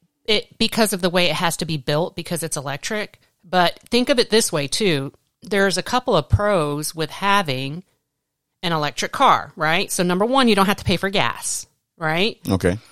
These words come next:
Speaker 1: And everybody knows gas prices right now are still mid, right? They weren't,
Speaker 2: Right.
Speaker 1: they weren't as high as they were a couple months ago, but they're still, it's still expensive. And so no fuel for an electric car,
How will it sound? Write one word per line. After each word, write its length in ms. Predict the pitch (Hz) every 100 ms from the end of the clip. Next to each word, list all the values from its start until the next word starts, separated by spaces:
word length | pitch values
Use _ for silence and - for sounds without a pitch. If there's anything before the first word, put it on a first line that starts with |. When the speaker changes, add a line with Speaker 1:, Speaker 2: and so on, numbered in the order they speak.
| _ _
Speaker 1:
And 360 | 170 160 151 151
everybody 360 | 185 202 202 190
knows 320 | 185 170 151
gas 300 | - 160 156
prices 400 | - 147 156 147
right 180 | 151 151
now 140 | 151
are 120 | 139
still 540 | 139 - 151 139 135 135 _ -
mid, 420 | 160 143 120 139
right? 380 | 139 127 131 -
They 80 | 156
weren't, 260 | 151 202 160
Speaker 2:
Right. 60 |
Speaker 1:
they 80 | 185
weren't 200 | 226 254
as 80 | 220
high 200 | 233 220
as 80 | 214
they 120 | 196
were 140 | 202
a 40 | 175
couple 240 | 208 180
months 240 | 180 185
ago, 160 | 139 135
but 100 | 135
they're 120 | 156
still, 540 | - - 202 143 131 - _ _
it's 180 | - 151
still 200 | - 254
expensive. 600 | 147 - 147 117 - 135 _ _ _ _ _ _ _ _ _ -
And 400 | 175 170 165 170
so 300 | - 170 160
no 240 | 170 226
fuel 400 | 226 220 156 139
for 200 | - 170
an 80 | 147
electric 340 | 139 139 - -
car, 340 | 139 87 69